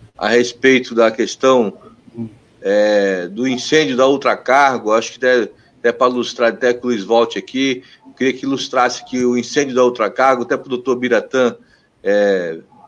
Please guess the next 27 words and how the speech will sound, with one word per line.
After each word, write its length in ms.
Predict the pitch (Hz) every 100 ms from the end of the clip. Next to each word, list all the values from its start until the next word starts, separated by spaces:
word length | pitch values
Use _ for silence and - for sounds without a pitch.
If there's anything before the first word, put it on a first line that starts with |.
| -
ver 140 | 98
aqui 320 | 117 113 131 127
o, 200 | 101 104
como 280 | 151 165
que 140 | - 147
foi 300 | - 147 147
esse 180 | 135 127
desastre 560 | 120 95 139 135 -
aqui 160 | - -
na 80 | 110
cidade, 560 | - 101 123 131 104
né? 180 | 123 139 - _ _ _ _
É, 460 | 98 98 95 92 87
se 680 | - 120 113 104 92 76 - _ _ - -
foi 100 | 107
praticamente 760 | - 123 - 117 117 131 123
aí, 580 | 117 120 127 117 101 - - - _ _
ficou 340 | 104 - 123
quase 420 | 123 127 139 127 131
quinze 360 | - 151 131 123
dias 380 | 101 131 139 113
aí 100 | 123
pra 160 | 123
poder 260 | 117 120 120
apagar 320 | 120 113 113
esse 180 | 113 -
incêndio, 720 | 104 - 123 143 139 127 113